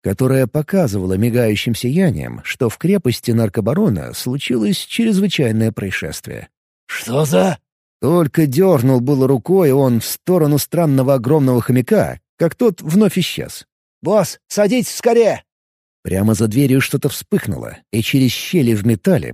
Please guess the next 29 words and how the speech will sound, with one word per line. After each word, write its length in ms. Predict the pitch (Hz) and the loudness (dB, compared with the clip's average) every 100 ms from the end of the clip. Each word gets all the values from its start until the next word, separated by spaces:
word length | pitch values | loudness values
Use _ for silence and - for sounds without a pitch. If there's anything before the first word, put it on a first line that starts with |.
| - | -6
показались 600 | 135 160 160 190 185 - | -2 0 2 2 0 0
на 120 | 156 | 0
мгновение 600 | 139 131 113 127 156 185 | 2 2 2 2 2 2
зелёные 680 | 143 202 190 110 127 160 175 | 2 2 2 2 2 2 2
языки 340 | 156 165 104 | 0 0 -2
пламени. 560 | 135 104 64 57 57 - _ _ _ _ _ - | -4 -6 -6 -12 -16 -20 _ _ _ _ _ -6
Элизар 640 | 101 107 113 101 110 143 | -2 0 0 0 0 0
поскорее 600 | 208 190 190 170 185 196 | 0 0 2 4 4 4
перебрался 580 | 196 196 165 170 - 175 | 4 2 4 2 2 0
на 160 | 92 | 0
борт 340 | 127 - - - | -4 -12 -16 -14
и 80 | 92 | -6
оказался 580 | 110 131 131 185 180 214 | -2 0 2 2 2 0
в 60 | 165 | 0
заднем 380 | 151 120 139 | 0 0 0
отсеке. 560 | 147 - - - - - _ _ - | 0 -4 -10 -12 -18 -20 _ _ -12
Двигатели 600 | - 208 175 151 160 160 | -6 -2 0 0 2 2
уже 200 | 151 147 | 2 0
работали, 640 | 143 175 170 80 64 - - | 0 0 0 -2 -12 -14 -4
и 60 | |
рулевой, 640 | 120 127 120 135 190 113 76 | 0 0 2 0 0 -2 -4
и 100 | 123 | -4
по 140 | 135 | -2
совместительству 840 | - 127 123 - 143 120 123 - 117 | -2 0 0 0 -2 -2 -4 -4 -6
капитан 600 | - 107 - 190 80 - - | -6 -6 -2 -2 -2 -10 -8
проверял 480 | 98 113 180 196 | -4 -2 0 0
последние 640 | 175 190 - 202 165 175 165 | 0 -2 0 -2 0 0 0
показатели 600 | 175 180 147 143 151 131 | -2 -2 0 0 0 -2
приборов. 600 | 120 98 73 60 - | -2 -4 -6 -12 -16